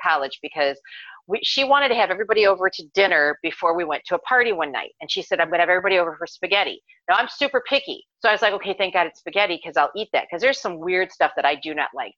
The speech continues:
For everybody that doesn't know, I don't like ketchup. I don't like mustard. I don't like mayonnaise. Um,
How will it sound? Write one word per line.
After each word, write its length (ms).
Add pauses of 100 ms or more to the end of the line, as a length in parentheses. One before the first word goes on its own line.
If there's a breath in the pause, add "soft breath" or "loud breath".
(120)
For 80
everybody 340
that 160
doesn't 240
know, 200
I 120
don't 220
like 180
ketchup. 320 (100)
I 140
don't 160
like 180
mustard. 380
I 60
don't 140
like 140
mayonnaise. 520 (520 loud breath)
Um, 240